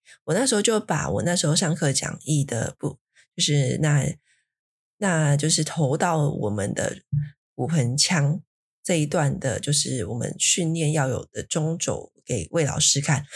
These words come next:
他说：“嗯，这个是一样的。”我就“哇靠”，触类旁通欸。原来就是，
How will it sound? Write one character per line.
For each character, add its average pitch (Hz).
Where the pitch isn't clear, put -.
他 175
说 220
：“嗯， 269
这 -
个 214
是 202
一 170
样 180
的。” -
我 220
就 -
“哇 330
靠”， 339
触 403
类 349
旁 277
通 339
欸。 302
原 285
来 285
就 320
是， 311